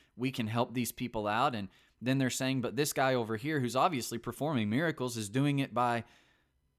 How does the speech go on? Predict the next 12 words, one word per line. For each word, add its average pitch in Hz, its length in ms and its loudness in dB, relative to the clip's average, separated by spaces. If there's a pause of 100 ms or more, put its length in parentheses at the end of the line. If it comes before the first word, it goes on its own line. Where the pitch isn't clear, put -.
Beelzebub." 98 640 0 (840)
And 123 140 2
so 120 360 4 (160)
this 156 280 0
is 139 100 -4
why 135 160 0
Jesus 110 340 -2
said, 160 240 0
"Either 135 180 2
make 147 200 0
the - 80 -6
tree 147 460 -2